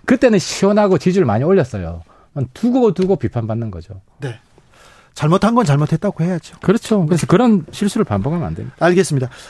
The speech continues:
Speaker 2: 후쿠시마 현지를 민주당 의원들이 방문하겠다, 대통령이 말을 안 하니까 우리라도 가겠다, 이렇게 하는데요. 이거는 어떻게 보십니까?
Speaker 1: 근데 이제 이게 이제 선거용으로는 괜찮아요.
Speaker 2: 선거용으로?
Speaker 1: 어, 왜냐하면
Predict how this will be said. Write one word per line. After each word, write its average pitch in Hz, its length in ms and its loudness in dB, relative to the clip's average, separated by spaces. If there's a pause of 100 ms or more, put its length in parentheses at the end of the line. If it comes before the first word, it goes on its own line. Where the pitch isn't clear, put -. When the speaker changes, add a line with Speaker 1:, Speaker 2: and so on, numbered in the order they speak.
(220)
Speaker 2:
후쿠시마 285 760 6
현지를 277 880 4
민주당 214 520 2
의원들이 214 400 2
방문하겠다, 190 880 4
대통령이 214 960 2
말을 165 300 2
안 160 140 2
하니까 208 320 2
우리라도 208 460 2
가겠다, 180 480 0
이렇게 170 280 0
하는데요. 151 480 -4
이거는 208 300 -2
어떻게 135 220 -8
보십니까? 113 440 -16 (1400)
Speaker 1:
근데 160 160 0
이제 160 240 2 (1700)
이게 143 240 2
이제 127 200 2 (240)
선거용으로는 175 540 2
괜찮아요. 101 800 -4
Speaker 2:
선거용으로? 165 720 2
Speaker 1:
어, 98 260 0
왜냐하면 127 440 0